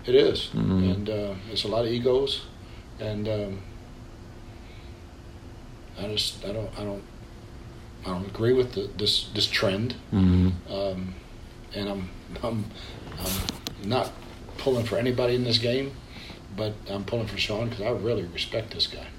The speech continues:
Speaker 2: Right.
Speaker 1: You know, his, his respect for the history of the game, and he's just different for his age.
Speaker 2: I would think with the, with, with the pressure of this league and the visibility that it has, it would,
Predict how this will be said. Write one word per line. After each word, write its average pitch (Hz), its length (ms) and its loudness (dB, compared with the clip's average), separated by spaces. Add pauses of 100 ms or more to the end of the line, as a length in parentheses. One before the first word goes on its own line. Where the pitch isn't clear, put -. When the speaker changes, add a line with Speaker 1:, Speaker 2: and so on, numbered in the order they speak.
Speaker 2:
Right. 85 280 8 (840)
Speaker 1:
You 95 80 -8
know, 90 40 -6
his, 123 320 2
his - 440 4 (400)
respect 117 420 -2
for 101 80 -4
the 85 100 -4
history 101 400 -2
of 95 60 -6
the 95 60 -4
game, 98 420 -4
and 85 100 -8 (640)
he's - 180 -4
just - 240 4
different 117 300 -2 (240)
for 95 160 -6
his 95 160 -2
age. 87 300 -6 (640)
Speaker 2:
I - 80 0
would 165 200 2
think 98 200 2
with 87 160 -2
the, 80 260 0
with, 90 140 0 (120)
with 85 160 -2
the 67 80 -2
pressure 95 420 2
of 76 100 -2
this 78 200 -4
league 87 300 0
and 80 140 -4
the 73 60 -6
visibility 80 640 -2
that 76 180 -2
it 73 100 -6
has, 80 380 -2
it - 60 -4
would, 123 160 -4